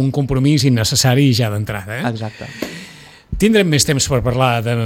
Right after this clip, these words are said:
Speaker 1: de més coses sobre, sobre la festa major, però aquesta ens semblava, eh, interessant. Aquesta festa major posa en pràctica, en període de proves,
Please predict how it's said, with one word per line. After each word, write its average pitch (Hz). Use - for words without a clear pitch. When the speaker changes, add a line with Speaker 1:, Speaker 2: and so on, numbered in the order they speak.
Speaker 1:
de 107
més 123
coses 120
sobre, 117
sobre 117
la 110
festa 139
major, 120
però 135
aquesta 156
ens 135
semblava, 110
eh, 139
interessant. 104
Aquesta -
festa 131
major 120
posa 156
en 113
pràctica, 156
en 113
període 135
de 120
proves, 131